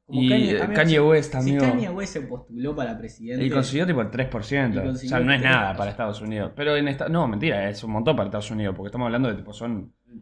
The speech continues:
Speaker 2: miles de
Speaker 1: Millones,
Speaker 2: millones,
Speaker 1: claro.
Speaker 2: o sea, son, bueno, miles de millones
Speaker 1: Millones,
Speaker 2: no.
Speaker 1: no sé,
Speaker 2: Pero
Speaker 1: pero
Speaker 2: son
Speaker 1: son,
Speaker 2: un montón de
Speaker 1: pero son una
Speaker 2: millones.
Speaker 1: banda,
Speaker 2: Creo que son
Speaker 1: así que
Speaker 2: tipo cuatrocientos millones.
Speaker 1: Sí, fijo, sí, capaz de quinientos millones incluso.
Speaker 2: Hay que, mira, vamos a buscar.
Speaker 1: Este,
Speaker 2: Vamos a buscar la población de Estados Unidos, para sacarnos la
Speaker 1: sí,
Speaker 2: duda.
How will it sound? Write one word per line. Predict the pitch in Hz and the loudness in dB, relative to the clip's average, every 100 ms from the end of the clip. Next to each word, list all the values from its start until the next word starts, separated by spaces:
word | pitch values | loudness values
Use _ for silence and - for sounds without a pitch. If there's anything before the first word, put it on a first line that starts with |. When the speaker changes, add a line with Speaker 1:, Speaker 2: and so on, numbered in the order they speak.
| _ | _
Speaker 2:
miles | |
de | 110 110 143 131 127 | -8 0 2 4 2
Speaker 1:
Millones, | |
Speaker 2:
millones, | 107 - 139 131 | 0 -2 0 0
Speaker 1:
claro. | 113 120 | 0 -2
Speaker 2:
o | |
sea, | 123 | -4
son, | 110 123 123 - 101 | -6 -6 -8 -8 -10
bueno, | 104 98 | -10 -8
miles | 107 107 | -8 -6
de | 98 | -6
millones | 101 123 127 | -8 -8 -6
Speaker 1:
Millones, | 101 127 | -6 -4
Speaker 2:
no. | 135 | -4
Speaker 1:
no | 131 | -6
sé, | 131 | -6
Speaker 2:
Pero | 135 | -4
Speaker 1:
pero | 120 110 | -2 0
Speaker 2:
son | 131 131 | 2 2
Speaker 1:
son, | |
Speaker 2:
un | 117 | 2
montón | 101 92 104 117 107 | -2 -4 -2 0 0
de | 95 | -2
Speaker 1:
pero | 92 | -2
son | 117 | -2
una | 131 | -2
Speaker 2:
millones. | 139 143 | -2 -4
Speaker 1:
banda, | 123 | -4
Speaker 2:
Creo | 120 151 | -2 -2
que | |
son | 131 127 | 0 -2
Speaker 1:
así | |
que | 107 | -2
Speaker 2:
tipo | 95 95 - _ _ _ _ _ _ _ _ _ _ _ _ _ _ _ _ | -4 -6 -12 _ _ _ _ _ _ _ _ _ _ _ _ _ _ _ _
cuatrocientos | 107 101 104 - 135 131 104 | -14 -12 -12 -6 -4 -4 -6
millones. | 101 131 151 - 127 | -4 -2 0 0 -4
Speaker 1:
Sí, | 113 | -8
fijo, | 127 123 | -12 -14
sí, | - 127 123 | -16 -16 -16
capaz | - 107 | -18 -20
de | 120 113 | -18 -18
quinientos | 107 110 127 110 | -16 -10 -10 -10
millones | 104 120 120 117 | -14 -20 -18 -16
incluso. | 117 135 _ _ _ | -16 -18 _ _ _
Speaker 2:
Hay | - 127 | -10 -8
que, | 127 | -8
mira, | 104 143 | -6 -4
vamos | 123 135 127 | -2 -2 -4
a | |
buscar. | 104 104 95 _ _ | -6 -12 -18 _ _
Speaker 1:
Este, | - 131 - 127 123 123 | -20 -18 -18 -14 -6 -2
Speaker 2:
Vamos | 123 151 | -2 -2
a | |
buscar | 127 135 | -2 -4
la | 117 | -4
población | 107 104 - 123 | -4 -6 -6 -8
de | |
Estados | 110 117 - | -8 -12 -12
Unidos, | 101 95 95 _ | -12 -14 -16 _
para | 104 | -18
sacarnos | 110 117 113 | -8 -6 -4
la | 104 | -4
Speaker 1:
sí, | |
Speaker 2:
duda. | 95 113 | -4 -8